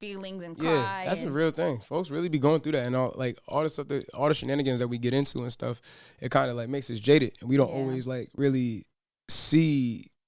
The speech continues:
Speaker 2: the truth at the end of the day. So, like, you find yourself, even play back to the, to the intro, like, you find yourself in a grave full of hate and drugs. It's like, "Dang,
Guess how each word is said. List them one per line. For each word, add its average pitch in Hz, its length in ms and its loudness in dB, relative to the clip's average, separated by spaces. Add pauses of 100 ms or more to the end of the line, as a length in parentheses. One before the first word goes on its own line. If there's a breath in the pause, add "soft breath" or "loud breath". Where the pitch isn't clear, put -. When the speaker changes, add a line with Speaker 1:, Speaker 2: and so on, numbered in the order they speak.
(120)
Speaker 2:
the 120 80 -4
truth 175 320 2
at 131 100 -4
the 127 80 -6
end 123 140 -8
of 117 60 -6
the 120 60 -8
day. 113 300 -4
So, - 160 -2
like, 127 240 2
you 123 100 -2
find 139 220 -2
yourself, 131 340 -6 (1000 soft breath)
even 156 260 4
play 160 200 2
back 143 200 -2
to 139 120 -8
the, 123 140 -12 (120)
to - 120 -4
the 117 80 -6
intro, 139 360 0
like, 80 260 -10
you - 100 -16
find 127 220 -6
yourself 120 440 -4 (560)
in 127 100 -8
a 123 60 -8
grave 139 320 2
full 131 140 -6
of 120 80 -4
hate 139 160 0
and 117 140 -10
drugs. 143 420 0
It's 123 140 -10
like, 120 200 -6 (360)
"Dang, 110 200 -10